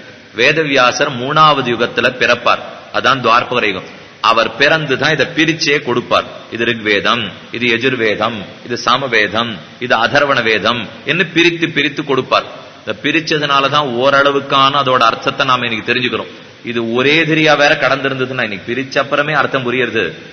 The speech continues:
ரொம்ப கஷ்டமா தான் இருக்கு. இது இன்னும் முன்னாடி ஒரே திரியா இருந்தப்ப கண்டிப்பா அர்த்தம் புரிஞ்சிருக்கவே புரிஞ்சிருக்காது. அதனால வேதவியாசர் நமக்கு வேண்டியதை செய்து கொடுக்க வல்ல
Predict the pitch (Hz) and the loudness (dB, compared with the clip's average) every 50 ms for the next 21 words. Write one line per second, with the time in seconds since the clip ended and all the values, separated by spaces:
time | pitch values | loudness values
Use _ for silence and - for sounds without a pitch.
0 | - - 120 120 131 139 123 123 120 - 127 127 123 120 127 120 110 104 90 117 | -12 -4 -4 0 0 2 2 2 2 2 2 2 2 2 2 0 0 0 -2 -4
1 | 135 127 - - - - - - - 135 135 139 139 156 165 143 131 131 147 156 | -6 -6 -8 -16 -18 -18 -10 -6 -4 0 0 0 0 0 -2 -2 -2 -4 0 2
2 | 160 160 165 160 147 123 127 139 165 180 180 165 165 170 156 156 151 151 147 143 | 4 4 4 2 2 0 2 2 4 2 2 2 2 2 2 2 2 2 0 0
3 | 135 - 160 160 143 123 131 135 151 151 160 151 143 135 131 147 147 131 139 139 | 0 0 -2 0 0 0 0 0 -2 2 4 4 4 4 2 -4 -4 -2 -4 -4
4 | 139 143 139 131 143 143 135 - 127 123 123 120 113 107 92 87 - - - - | -2 -2 -2 0 0 0 0 -2 -4 -4 -4 -2 -2 -2 -2 -4 -4 -14 -18 -16
5 | - - 120 135 147 160 170 131 127 135 165 170 175 170 160 160 156 151 151 - | -10 -4 0 2 2 2 2 2 2 2 2 2 0 0 2 2 4 4 4 2
6 | 175 156 156 143 139 131 - 120 123 139 151 170 175 185 190 185 175 175 180 175 | 0 -2 -2 -4 -4 -4 -4 -2 0 2 2 2 2 0 0 0 0 2 2 2
7 | 170 190 - - 156 151 165 165 175 165 156 147 143 147 139 139 135 131 131 131 | 2 0 0 0 2 2 2 0 0 -2 -2 0 0 0 0 0 0 0 2 2
8 | 123 110 101 85 - | 4 4 2 2 0